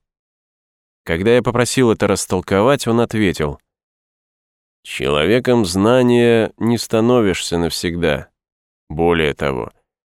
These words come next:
на самом деле никто не становится человеком знания. Или, скорее,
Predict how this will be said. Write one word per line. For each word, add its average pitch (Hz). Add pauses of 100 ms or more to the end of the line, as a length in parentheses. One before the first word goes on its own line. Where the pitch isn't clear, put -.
(220)
на 73
самом 110
деле 107 (280)
никто 98
не 123
становится 87
человеком 90
знания. 82 (540)
Или, 82
скорее, 87